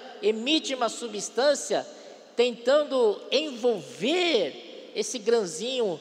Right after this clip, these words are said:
que machuca ela e vai de, do melhor que ela tem, ela então tira e começa a envolver, envolver, envolver, até que chega a pérola.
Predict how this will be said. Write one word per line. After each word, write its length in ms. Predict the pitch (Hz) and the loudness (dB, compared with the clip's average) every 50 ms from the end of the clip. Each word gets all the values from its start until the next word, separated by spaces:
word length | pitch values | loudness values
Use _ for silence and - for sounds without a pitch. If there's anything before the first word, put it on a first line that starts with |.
| - - - - - - - - | -10 -16 -20 -20 -20 -20 -14 -4
que 540 | - 220 226 220 214 208 214 277 - - 214 | 0 4 6 8 8 8 6 2 -4 -6 -4
machuca 720 | 208 214 208 - - - - 294 311 220 - 226 202 190 | -2 -2 -2 -2 -2 -2 0 0 -2 0 0 0 2 2
ela 460 | 196 233 269 311 294 240 196 165 139 - - - - - - - | 4 4 4 4 4 4 4 2 2 -2 -6 -12 -14 -16 -14 -10
e 120 | - 214 220 | -8 -8 -8
vai 520 | 180 170 185 233 254 247 247 240 214 160 151 143 - - - - - - - - - | -8 -6 -2 0 2 2 2 2 0 -2 -6 -10 -14 -16 -18 -18 -18 -20 -20 -16 -12
de, 140 | 208 240 - - - - - - - - - - 185 170 170 190 | -12 -12 -12 -12 -18 -20 -20 -20 -20 -20 -20 -20 -20 -18 -18 -6
do 160 | 175 214 247 | -2 -2 0
melhor 460 | 262 277 269 254 254 294 339 381 392 | 4 6 6 6 6 4 2 2 2
que 160 | - - 302 285 | 0 -2 -2 0
ela 180 | 262 220 202 | 2 2 0
tem, 480 | - - - 226 240 254 226 190 165 156 | -2 0 2 4 4 4 4 0 -4 -2
ela 280 | 160 180 202 220 226 220 | 0 2 4 4 4 2
então 340 | 185 - - 226 233 233 226 - - - - - - - | 2 2 2 2 2 0 -2 -8 -14 -16 -16 -16 -14 -8
tira 520 | - - 294 330 320 277 226 180 143 131 - - - - - | -2 2 4 4 6 6 6 4 4 2 -2 -6 -12 -10 -8
e 100 | 220 240 | -8 -6
começa 440 | - 233 233 233 247 262 240 - 254 | -4 -4 0 0 0 0 0 0 0
a 40 | 240 | 0
envolver, 800 | 233 220 202 208 190 175 151 165 208 240 254 262 247 226 202 208 | 0 2 2 2 2 0 0 2 4 6 6 8 6 4 2 0
envolver, 760 | 214 208 202 202 196 180 175 180 220 240 254 262 254 - 196 | -2 -2 0 0 -2 -2 0 2 4 6 6 6 4 2 -2
envolver, 960 | 208 208 196 208 196 196 190 208 247 277 269 - - - - - - - - | -4 -4 -2 -2 -2 2 4 6 6 6 6 4 -2 -10 -12 -12 -14 -8 -6
até 260 | - 165 - - 220 220 | -4 -2 0 2 0 0
que 120 | 220 - | 0 -2
chega 300 | - - 196 208 196 202 | -4 -2 -2 0 0 0
a 40 | 196 | -2
pérola. 720 | 196 - - 160 175 185 190 190 165 147 131 123 117 107 | -2 -2 -2 0 0 2 2 2 0 0 -2 -2 -4 -4